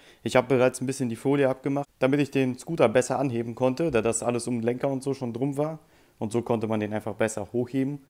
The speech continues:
Ansonsten finde ich es auch ganz lustig, dass hier wirklich von Okai scheinbar selbst die Pappe selbst gemacht wird oder selbst das Styropor selbst gemacht wird. Oder da steht dann genau E S dreißig Bindestrich vier drauf. Also wirklich,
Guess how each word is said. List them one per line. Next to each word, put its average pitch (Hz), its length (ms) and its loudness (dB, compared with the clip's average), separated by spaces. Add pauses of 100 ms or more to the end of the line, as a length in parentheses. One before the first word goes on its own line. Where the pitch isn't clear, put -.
Ansonsten 147 580 -2
finde 160 220 -2
ich 180 40 -4
es - 60 -6
auch 143 120 0
ganz 131 240 -2
lustig, 143 380 -4
dass 127 180 -2
hier 131 140 -2
wirklich 170 300 -2
von 127 160 -4
Okai 143 320 0
scheinbar 131 480 -2 (400)
selbst - 400 -2
die 117 40 0
Pappe 143 360 0
selbst 101 280 0
gemacht 101 320 -4
wird 135 220 -2
oder 95 220 0 (360)
selbst - 280 -4
das 107 80 -10
Styropor 117 420 -2
selbst 107 240 -2
gemacht 107 260 -6
wird. 113 120 -6
Oder 110 100 -2
da 107 80 2
steht 120 240 -4
dann 113 140 -4
genau 110 320 -2 (200)
E 113 120 0
S 117 180 0
dreißig 107 540 -2
Bindestrich 101 400 -8
vier 120 160 -4
drauf. 117 280 -4
Also 101 220 -6
wirklich, 110 240 -4